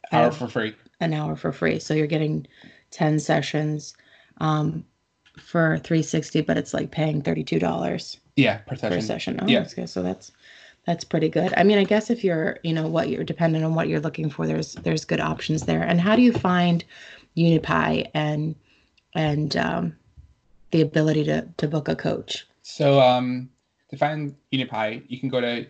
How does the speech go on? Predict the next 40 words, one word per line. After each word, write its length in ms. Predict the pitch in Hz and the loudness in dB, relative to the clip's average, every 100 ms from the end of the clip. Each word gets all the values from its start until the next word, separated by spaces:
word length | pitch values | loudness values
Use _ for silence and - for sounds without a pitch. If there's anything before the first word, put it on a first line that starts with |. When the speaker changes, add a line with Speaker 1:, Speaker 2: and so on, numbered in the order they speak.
| - | -6
Speaker 1:
U 180 | 127 135 | -2 0
N 180 | 131 - | 0 -2
E 80 | 127 123 | -4 -6
E 20 | 120 | -6
P 180 | 127 | -4
I 140 | 110 110 | -2 -2
dot 180 | 113 - | -4 -2
com, 340 | 113 139 156 | -2 -2 -2
or 400 | 120 117 113 - - | 0 0 0 -6 -12
we're, 80 | - - _ _ _ - | -14 -14 _ _ _ -2
we're 120 | 120 | 0
available 340 | 120 120 117 | 2 2 2
on 140 | 110 110 | 0 0
the 120 | 104 | 0
Android 340 | 120 123 123 | 2 2 0
and 200 | 110 113 | 0 -2
App 180 | 113 113 | -4 -4
Store. 300 | 156 190 - _ _ _ _ _ 120 | -4 -4 -6 _ _ _ _ _ -2
Um, 360 | 120 113 110 | 0 2 0
and, 400 | 110 117 113 120 _ | 0 0 0 -4 _
um, 460 | 120 107 107 107 104 - | 2 4 4 -2 -8 -12
to 60 | 135 | 0
find 180 | 127 | 0
the 60 | 117 | 2
coaching, 500 | - 135 127 113 104 | 0 -2 -2 -4 -4
you 80 | 123 | -4
just 200 | 123 120 | -4 -2
go 140 | 123 120 | -2 -2
to, 140 | 131 | -2
like, 160 | 117 110 | -4 -4
the 60 | |
menu, 360 | 107 110 120 131 | -4 0 0 0
and 100 | 117 | 0
then 100 | 110 | -2
you 100 | 113 | -2
go 80 | 110 | -2
to 80 | 107 | -2
data 220 | 110 117 | -2 -2
and 100 | 117 | -2
support, 480 | 139 156 165 - | -2 0 0 -4